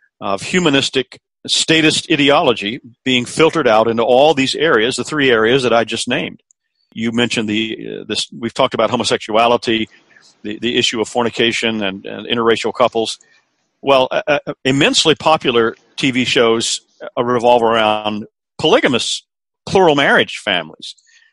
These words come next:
Now, these are all over the place on television. And so this is another part of that same agenda to where,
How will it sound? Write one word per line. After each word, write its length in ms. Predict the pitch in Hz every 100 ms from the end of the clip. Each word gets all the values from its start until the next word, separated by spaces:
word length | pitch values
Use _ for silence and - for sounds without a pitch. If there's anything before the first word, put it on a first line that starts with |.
| _ _ 107
Now, 80 |
these 220 | 107 190 127
are 80 |
all 200 | 123 139
over 140 | 143 196
the 80 | 131
place 320 | 117 101 -
on 100 | 101
television. 560 | 110 90 92 - 90
And 100 | 78
so 140 | 120 143
this 200 | 147 -
is 100 | 131
another 400 | 131 123 139 143
part 300 | - 120 131
of 80 | 113
that 140 | 123
same 320 | - 131 127
agenda 540 | 113 113 180 117 123 -
to 100 | 117
where, 280 | 110 110